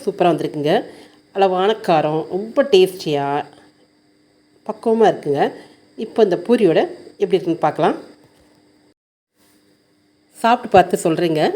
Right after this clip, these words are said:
எப்படி இருக்குன்னு. ஒரு பீஸ் எடுத்துக்கலாம். அப்படியே எடுத்து வடகரியில் முக்கிடுவோம். ரெண்டு பக்கமும் துவச்சு அப்படியே எடுத்து சாப்பிடலாங்க.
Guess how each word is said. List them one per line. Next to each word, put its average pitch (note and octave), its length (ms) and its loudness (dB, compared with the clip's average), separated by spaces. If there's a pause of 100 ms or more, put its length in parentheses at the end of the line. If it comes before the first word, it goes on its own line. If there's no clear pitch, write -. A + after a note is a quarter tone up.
எப்படி D#3+ 160 -2
இருக்குன்னு. D3 280 -2 (2250)
ஒரு G3 140 2
பீஸ் F3+ 200 2
எடுத்துக்கலாம். E3+ 440 2 (2750)
அப்படியே F#3 380 2
எடுத்து F3 260 -2
வடகரியில் D3+ 380 -4
முக்கிடுவோம். D3+ 500 -2 (580)
ரெண்டு D#3+ 160 -6 (100)
பக்கமும் D#3 340 -6
துவச்சு E3 400 -2 (680)
அப்படியே C#3 260 -4
எடுத்து - 240 -12
சாப்பிடலாங்க. C3+ 420 -6